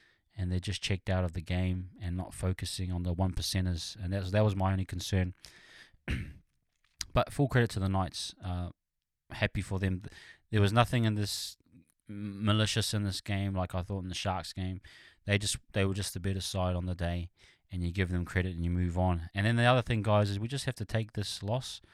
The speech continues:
and move forward. There were a lot of positives out of this game. Actually,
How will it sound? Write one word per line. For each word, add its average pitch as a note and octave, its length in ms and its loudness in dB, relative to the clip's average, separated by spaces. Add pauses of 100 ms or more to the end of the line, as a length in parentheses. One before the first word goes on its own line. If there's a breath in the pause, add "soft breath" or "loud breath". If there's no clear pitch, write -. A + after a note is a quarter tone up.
(360 loud breath)
and G2 140 -2
move G2+ 180 2
forward. G2+ 440 -2 (160)
There A2+ 100 0
were B2 120 4
a - 20 4
lot B2+ 180 6
of C#3+ 100 0
positives A2+ 540 0
out F#2 120 0
of F2+ 40 -4
this F2+ 160 -6
game. F2 260 -2 (160)
Actually, G2+ 320 -4